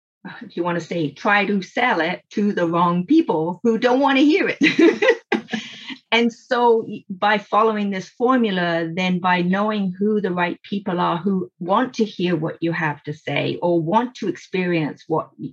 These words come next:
what it is you offer, then that's where, you know, life and business is gonna get easier.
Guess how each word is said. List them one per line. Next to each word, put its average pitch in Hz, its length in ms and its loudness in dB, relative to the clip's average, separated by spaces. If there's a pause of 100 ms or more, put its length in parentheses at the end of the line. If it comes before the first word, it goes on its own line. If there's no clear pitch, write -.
what 165 240 -4
it 160 220 -4
is 160 260 -2
you 151 220 -4
offer, - 460 -8 (580)
then 175 380 0
that's 170 340 0
where, 170 300 0 (160)
you 185 80 -4
know, 165 180 0
life 170 300 0
and 226 100 0
business 269 320 2
is 262 100 -8
gonna 247 200 -2
get 262 160 -4
easier. - 500 -6